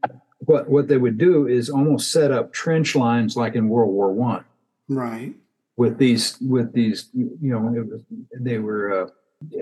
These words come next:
Speaker 1: they called them, in World War One, they called them tra-, traverses.
Speaker 2: Mm-hmm.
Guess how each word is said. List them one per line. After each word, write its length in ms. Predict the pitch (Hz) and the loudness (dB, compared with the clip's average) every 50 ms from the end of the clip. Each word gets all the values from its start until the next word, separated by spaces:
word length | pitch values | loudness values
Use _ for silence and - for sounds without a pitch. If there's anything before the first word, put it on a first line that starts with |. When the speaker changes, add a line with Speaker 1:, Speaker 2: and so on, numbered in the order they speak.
| - 123 | -2 0
Speaker 1:
they 140 | 131 131 | 2 2
called 280 | - - 170 175 175 151 | 4 4 4 4 4 4
them, 180 | 131 120 123 123 | 4 4 2 2
in 160 | 120 120 120 | 2 4 6
World 160 | 139 156 156 139 | 6 6 6 6
War 140 | 127 120 120 | 4 4 2
One, 160 | 123 123 117 | 4 2 2
they 100 | 110 - | 2 0
called 240 | - 147 135 117 107 | 0 0 0 2 0
them 140 | 98 92 - | -2 -6 -10
tra-, 280 | - - 139 120 - 117 | -6 -2 -2 -2 -2 -2
traverses. 800 | - 120 110 113 123 127 123 120 - - - - - - - _ _ _ _ _ _ _ _ - | -4 -4 0 2 2 4 4 2 0 -4 -8 -12 -14 -16 -16 _ _ _ _ _ _ _ _ -2
Speaker 2:
Mm-hmm. 380 | 160 143 143 147 143 147 - | 0 0 2 2 0 0 -4